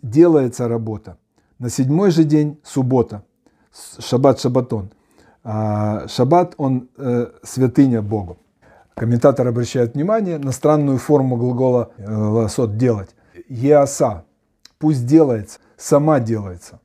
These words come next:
Естественно, понятно, что применена эта форма глагола в Торе не просто так, а специально, для того, чтобы выразить мысль, что шесть дней работа должна делаться как бы сама, как бы без наших усилий. Но как же понять без усилий?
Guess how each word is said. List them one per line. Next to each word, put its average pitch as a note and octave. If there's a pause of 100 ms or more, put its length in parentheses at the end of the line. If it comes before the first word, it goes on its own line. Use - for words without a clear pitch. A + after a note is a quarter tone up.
(160)
Естественно, C#3+
понятно, C#3+
что A#2+
применена B2
эта A2+
форма B2
глагола B2+
в A#2
Торе A#2+
не A2+
просто B2+
так, G3+
а C#3
специально, A#2+ (420)
для A#2+
того, C#3
чтобы C3
выразить C3+
мысль, E3+ (180)
что -
шесть D#3+
дней C3+
работа B2+
должна B2+
делаться C3+
как D#3
бы C#3
сама, C3+ (500)
как D3+
бы C#3+
без C#3+
наших D#3
усилий. C3 (640)
Но A#2+
как A2
же A2+
понять A#2+
без A2+
усилий? A#2+